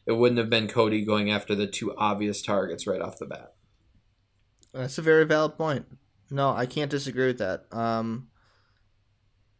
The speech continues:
Speaker 2: I don't think I would qualify that as them being my least favorite players. I just think that's out of their control. But I agree with that line of thinking
Speaker 1: Mm-hmm.
Speaker 2: where, yes,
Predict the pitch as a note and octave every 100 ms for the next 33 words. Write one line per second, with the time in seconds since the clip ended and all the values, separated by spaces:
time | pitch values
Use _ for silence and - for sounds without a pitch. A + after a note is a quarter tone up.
0 | _ B2+ B2+ B2+ B2+ C3 A#2 - A#2 A#2
1 | A2+ - - A2+ A#2 - A#2 A2 A2 G#2
2 | G#2+ A2 A2 G#2+ A2 A2 A2 G#2+ G2+ -
3 | E2 - - A2 A#2+ A2+ D2 D#2+ A#2+ -
4 | G#2 G2 - A2 - G#2+ E2+ G#2 F#2+ D#2+
5 | C2+ - - A2+ B2 E3+ - A#2 A2 A2
6 | A2+ A2+ G#2+ G#2+ G#2 F2+ - _ _ _
7 | _ _ A#2+ A#2 A2+ G#2+ - A2 - -
8 | A#1+ C3 - _ _ _ - B2+ A#2 G2+
9 | A#2+ A#2 G#2 G2+ G#2 G2 - -